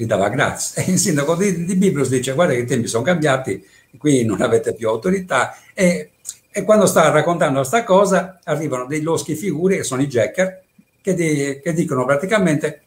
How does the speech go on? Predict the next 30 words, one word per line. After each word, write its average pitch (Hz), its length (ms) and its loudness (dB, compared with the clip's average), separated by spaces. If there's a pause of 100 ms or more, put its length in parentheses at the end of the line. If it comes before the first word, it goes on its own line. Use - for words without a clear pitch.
"Non 190 80 2
vi 190 100 6
preoccupate, 147 560 0
lo 147 140 -2
prendi-, - 420 -8
prendiamo 170 440 2
tutto 180 240 0
noi 139 220 2
in 120 60 -4
consegna". 95 560 -8 (420)
Cosa 240 260 6
ci 185 100 0
facevano 175 460 4
i 131 40 -2
Jekker 127 500 2
a 120 80 -2
Biblos? 95 560 -6 (180)
E 226 100 -4
soprattutto, 233 840 2 (260)
cosa 262 280 2
ci - 80 -4
facevano 233 400 2
i 175 40 2
Jekker 185 580 2 (160)
a 151 200 -8
fondare 180 400 -2
una 151 120 -2
città 175 300 -4
chiamata 160 380 -4
Dor, 135 380 0